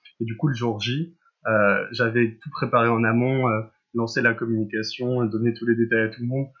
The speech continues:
échangé un, pas mal par mail, reçu les decks, compilé les decks, et cetera. Et, euh, du coup, c'était très gratifiant le jour J d'accueillir tout le monde, de, de rencontrer les gens avec qui j'avais échangé et d'assister aux sessions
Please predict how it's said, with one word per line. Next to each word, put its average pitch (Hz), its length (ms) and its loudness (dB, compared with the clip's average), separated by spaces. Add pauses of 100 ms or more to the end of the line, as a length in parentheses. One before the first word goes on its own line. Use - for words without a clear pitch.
(180)
échangé 117 380 0
un, 117 80 0
pas 117 240 -2
mal 110 180 0
par 107 180 2
mail, 123 280 2
reçu 113 400 -6
les 113 100 2
decks, 120 320 -2 (360)
compilé 117 360 0
les 110 140 0
decks, 113 240 0
et 107 80 -14
cetera. 110 560 -6 (340)
Et, 117 180 4
euh, 101 300 2
du 104 180 -10
coup, 139 140 -8
c'était 110 560 -4 (240)
très 120 160 -2
gratifiant 113 480 0
le 127 100 2
jour 113 220 -2
J 120 220 -4
d'accueillir 113 340 0
tout 117 120 -4
le 113 100 -4
monde, 123 200 -4 (400)
de, 104 600 2
de 107 140 -4
rencontrer 113 440 -2
les 120 140 2
gens 120 160 2
avec 107 240 -4
qui 117 80 -16
j'avais 104 260 -4
échangé 104 460 -6 (580)
et 131 120 4
d'assister 117 420 -2
aux 120 80 2
sessions 117 320 -6